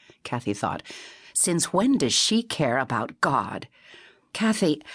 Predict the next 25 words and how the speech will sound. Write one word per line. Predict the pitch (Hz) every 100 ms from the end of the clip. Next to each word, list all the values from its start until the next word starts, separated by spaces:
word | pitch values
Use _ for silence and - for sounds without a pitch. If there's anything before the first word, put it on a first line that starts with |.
| - - -
I | 196 202
don't | 208 233 254
expect | 254 - 233 220 -
you | 170 160 156
to | - 156
necessarily | 165 190 185 208 180 160
be | 143
happy | 160 208 240 240
that | 123 139
I've | 139 139
come | 151 143
home, | 160 170 151 - - - - _
but | -
I | 175
figured | 180 - 269 180 143 -
you'd | 175 190
at | 156
least | 214 233 -
be |
civil." | 135 - 277 262 113 - _ _ _ _ _
"This | 175 180 - -
is | 233 226 196 -
me | 147 147 131 117 107
being | 131 139 127
civil. | 123 - 156 117 113